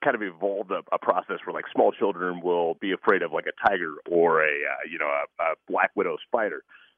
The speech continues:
Kind of the same thing for hand tools. It's the same thing as, you know, throwing a punch. You might not be perfect at it, but for all these, like, edged weapons and, and, and melee weapons kind of things,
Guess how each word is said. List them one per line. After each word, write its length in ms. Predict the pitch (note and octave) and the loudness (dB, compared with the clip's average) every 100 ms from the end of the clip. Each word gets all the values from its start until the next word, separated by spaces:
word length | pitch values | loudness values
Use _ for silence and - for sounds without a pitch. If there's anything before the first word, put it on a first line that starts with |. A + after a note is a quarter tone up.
| _ _ - | _ _ 2
Kind 140 | C4 | 2
of 80 | C4 | 4
the 80 | A3 | 2
same 80 | |
thing 140 | G3 G3 | 2 -2
for 120 | A2 | -2
hand 240 | A2 C#3 - | -2 -2 -4
tools. 180 | D#2+ - | -10 -8
It's 160 | G2 F#2+ | -8 0
the 100 | A#2+ E3+ | 4 4
same 120 | D3+ | 4
thing 200 | D#3 C3+ | 0 -2
as, 120 | A2 | -6
you 80 | F#2+ | -2
know, 120 | G2+ F2+ | -2 0
throwing 180 | C3+ A2+ | 2 0
a 40 | |
punch. 300 | - F3+ C#3 - | 0 -2 -2 0
You 40 | |
might 140 | E3+ D#3+ | 0 0
not 80 | |
be 100 | G#2+ | -2
perfect 440 | F#2 - A#3 C3 - | -6 -4 -4 -4 -4
at 160 | F2 | -6
it, 120 | F2 F2 _ _ _ | -6 -10 _ _ _
but 140 | - - | 0 0
for 80 | G#2+ | 0
all 180 | - E3+ | -2 0
these, 180 | E3 B2 | -2 -2
like, 380 | A2 G2+ F#2 - - - _ _ _ | -2 -2 -4 -10 -20 -20 _ _ _
edged 280 | B2 C#3 A2 | 2 2 2
weapons 500 | G#2 A#2 C#3 B2+ A#2 G2+ | 2 2 2 -4 -4 -6
and, 300 | F2+ E2+ D#2+ | -8 -10 -6
and, 360 | F2 D#2+ E2+ - - | -6 -6 -10 -10 -8
and 220 | G2 F#2 | -4 0
melee 240 | A2 A#2 | 2 2
weapons 300 | A2 A2 A#2+ - | 0 -4 -6 -4
kind 140 | A2+ | -4
of 60 | F#2+ | -4
things, 220 | C3 C3+ | -8 -8